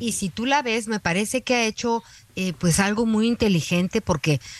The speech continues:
Speaker 1: además de que es disciplinada y ha cuidado muchos de sus hábitos, pues,
Speaker 2: Ujú.
Speaker 1: se ha hecho su retoquito y su cuestión, pero de una forma, eh, pues, sensata, si tú quieres decirlo,
Speaker 2: Ajá.
Speaker 1: o sea,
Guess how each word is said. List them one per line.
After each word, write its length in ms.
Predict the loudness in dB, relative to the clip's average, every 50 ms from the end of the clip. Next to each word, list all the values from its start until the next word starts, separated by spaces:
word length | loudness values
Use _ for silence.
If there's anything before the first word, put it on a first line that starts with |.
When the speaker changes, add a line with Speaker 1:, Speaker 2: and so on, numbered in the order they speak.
| -2
Speaker 1:
además 460 | 0 2 2 4 4 2 2 0 0
de 80 | -4 -6
que 260 | -6 -4 -4 -4 -4 -4
es 180 | -6 -6 -6 -6
disciplinada 680 | -8 -8 -10 -12 -10 -10 -6 -2 -2 0 0 -2 -2 -2
y 100 | 0 2
ha 80 | 2 2
cuidado 480 | 2 2 4 4 4 2 2 0 -2
muchos 420 | -2 -2 -4 -4 -4 -4 -6 -4 -4
de 120 | -4 -4
sus 220 | -4 -6 -4 -2
hábitos, 540 | 0 0 2 0 0 0 0 -2 -2 -2 -6 -12 -20 -20 -20 -18 -16 -6 -2
pues, 140 | 0 0 2
Speaker 2:
Ujú. 20 | 2
Speaker 1:
se 80 | 4
ha 200 | 4 4 4 4
hecho 220 | 2 0 -2 -6 -4
su 120 | -4 -2 -2
retoquito 680 | 0 -2 -2 -2 -4 -6 -2 0 0 0 0 0 0 -2
y 20 |
su 160 | 0 0 -2 0
cuestión, 520 | 2 0 0 2 2 4 4 4 4 0 -4 -10 -16 -8 -4
pero 180 | 0 2 2 4
de 80 | 4 2
una 220 | 2 2 2 2
forma, 540 | 2 2 2 2 4 4 4 6 6 4 2 0 -8 -20 -16 -6 -2
eh, 300 | -2 -2 -2 -2 -6 -12 -2 0
pues, 200 | 2 2 2 2 0
sensata, 720 | 0 0 2 4 2 2 2 2 2 2 0 0 0 -2 -2
si 200 | 0 0 -2 -4
tú 120 | -4 -6
quieres 400 | -6 -2 0 0 2 2 0 0 -2
decirlo, 580 | -4 -4 -2 0 0 2 2 4 4 4 4
Speaker 2:
Ajá. 80 | 4 2
Speaker 1:
o 40 | 2
sea, 220 | 0 0 -2 -6